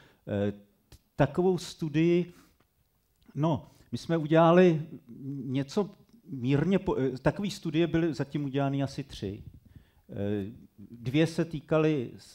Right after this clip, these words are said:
schizofreniků a tam se ukázalo, že skutečně ta nákaza předchází, eh, ty-, vypuknutí té schizofrenie většinou tak o dva, o dva, eh, roky.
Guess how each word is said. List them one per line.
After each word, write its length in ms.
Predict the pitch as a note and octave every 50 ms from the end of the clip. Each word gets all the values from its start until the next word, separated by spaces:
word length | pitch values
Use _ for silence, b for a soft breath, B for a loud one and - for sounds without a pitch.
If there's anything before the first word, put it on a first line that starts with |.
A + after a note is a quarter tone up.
| - - - - - - - A#2+
schizofreniků 920 | A#2 C#3 C3+ - - C#3+ C3+ C3 C3 B2+ - - C#3 C3 B2+ C3 C#3 B B B B B B
a 80 | - B2
tam 200 | - C#3+ B2+ B2+
se 140 | - - D3+
ukázalo, 600 | C3 A#2+ - C#3+ C3+ C3 C3 A#2+ C#3 C3+ C3+ C3+
že 120 | A#2+ C3+
skutečně 480 | B2+ - - A#2+ - B2+ - - D3 C3+
ta 140 | - C#3+
nákaza 480 | C3+ B2+ A#2+ A2+ A2+ - C#3+ B2+ B2+ C3
předchází, 1040 | B2+ - - - C3+ - - - - - C3 B2 B2+ B2 - A2 A2+ A2 A2 A#2+ b b b b b b b _
eh, 180 | - A2 G#2 G#2+ G#2+ - _
ty-, 120 | - - -
vypuknutí 760 | C3 A2 A2 A2+ A2 - - A2+ - C3+ C3 B2 - - B2+
té 140 | - C#3 B2+
schizofrenie 800 | - - - A#2+ G2 A2 A#2+ - - C3+ A#2+ A#2 A#2 A#2+ A#2+ A#2
většinou 380 | A#2 A2+ - - - B2+ A#2+
tak 200 | A#2 C3 A#2+ G#2
o 120 | G#2 G#2 G#2+
dva, 280 | G#2 G#2+ B2 A#2+ -
o 200 | A2+ G2+ G#2+ G#2+
dva, 440 | G2+ G#2+ G#2+ A#2 A2 G#2+ A2 - _ _ _ _ - - _ - -
eh, 680 | A2 G2 - _ _ _ _ _ - - G#2 G#2 G#2
roky. 440 | G#2 G#2+ G#2+ G#2 - - A2 F2+ b